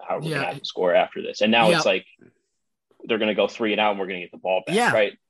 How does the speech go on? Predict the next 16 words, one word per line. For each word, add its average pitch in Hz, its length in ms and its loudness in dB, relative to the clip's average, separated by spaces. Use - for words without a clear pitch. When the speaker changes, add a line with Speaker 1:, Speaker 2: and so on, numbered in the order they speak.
Speaker 2:
And 156 200 -4
you 156 100 -4
look 175 240 -2
at 170 100 -4
the, 151 460 -2
like, 147 220 -8
the 139 480 -4
Rams 160 460 -2
game 139 380 -4
when, 131 440 -6
um, 120 540 -8
Byard 147 420 0
has 139 200 -2
that 139 200 -8
pick 156 200 -6
six, - 580 -4